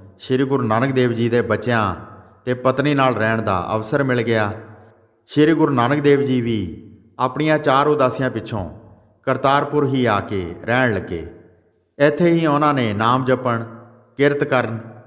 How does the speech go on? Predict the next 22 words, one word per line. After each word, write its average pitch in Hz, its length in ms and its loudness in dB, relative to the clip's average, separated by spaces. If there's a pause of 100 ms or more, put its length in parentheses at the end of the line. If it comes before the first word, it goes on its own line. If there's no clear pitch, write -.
(120)
ਤੇ 139 80 0
ਵੰਡ 131 300 2
ਛਕਣ 143 320 0
ਦੇ 143 140 2
ਤਿੰਨ 147 240 0
ਸੂਤਰੀ 143 340 -2
ਪ੍ਰੋਗਰਾਮ 113 480 0
ਨੂੰ 87 200 -6 (580)
ਅਸਲੀ 160 240 2
ਰੂਪ 143 240 4
ਦੇਣਾ 98 500 -2
ਸ਼ੁਰੂ 135 280 0
ਕੀਤਾ। 92 340 -8 (1000)
ਕਰਤਾਰਪੁਰ 160 580 2
ਵਿੱਚ 160 260 -2
ਹੀ 156 100 -2
ਮਾਤਾ 135 300 0
ਤ੍ਰਿਪਤਾ 131 420 0
ਜੀ 107 300 -4 (380)
ਗੁਰਪੁਰੀ 139 480 2
ਸਿਧਾਰ 113 420 0
ਗਏ। 117 500 0